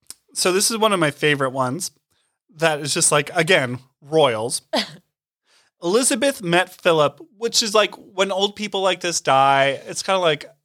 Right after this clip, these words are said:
I would be bad without Sarah. I'm assuming,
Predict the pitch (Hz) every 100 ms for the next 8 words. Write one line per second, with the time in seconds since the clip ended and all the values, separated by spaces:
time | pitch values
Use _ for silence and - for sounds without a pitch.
0 | 392 - - 175 220 233 208 165 139 139
1 | 156 156 165 160 165 160 160 170 - _
2 | _ _ 165 165 - 156 147 170